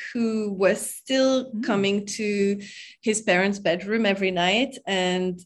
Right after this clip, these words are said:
Speaker 1: uh, the mom was pregnant. And, you know, when you're expecting another baby,
Speaker 2: Mm.
Speaker 1: you might want
Speaker 2: Mm.
Speaker 1: to make sure that you're a bit freer for
Speaker 2: Yeah.
Speaker 1: the, the next one.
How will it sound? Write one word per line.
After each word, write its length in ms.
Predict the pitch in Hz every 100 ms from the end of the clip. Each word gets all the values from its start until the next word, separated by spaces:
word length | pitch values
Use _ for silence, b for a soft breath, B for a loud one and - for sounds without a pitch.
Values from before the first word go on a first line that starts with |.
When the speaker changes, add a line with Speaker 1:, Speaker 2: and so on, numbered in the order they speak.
| -
Speaker 1:
uh, 160 | 196 185
the 100 | 190
mom 180 | 220 247
was 140 | 220
pregnant. 720 | - 202 190 220 214 220 220
And, 320 | 220 185 175 175
you 140 | 190 165
know, 180 | 143
when 200 | 90 175
you're 100 | 190 165
expecting 400 | - 175 - 185
another 340 | 175 170 170
baby, 420 | 170 247 262 233 220 208
Speaker 2:
Mm. 60 | 151
Speaker 1:
you 120 | 165
might 240 | 202 220 208
want 240 | 208 202
Speaker 2:
Mm. 100 | 170
Speaker 1:
to 420 | 202 202 185 180 - - -
make 240 | 208 196 202
sure 420 | - 330 302 294
that 260 | 220 190
you're 160 | 185 180
a 40 | 185
bit 100 | 185
freer 540 | - - 262 233 226 233
for 160 | -
Speaker 2:
Yeah. 60 | 190
Speaker 1:
the, 200 | 170 160 B B B 127 -
the 220 | 196 185
next 340 | 185 269 -
one. 380 | 202 196 214 277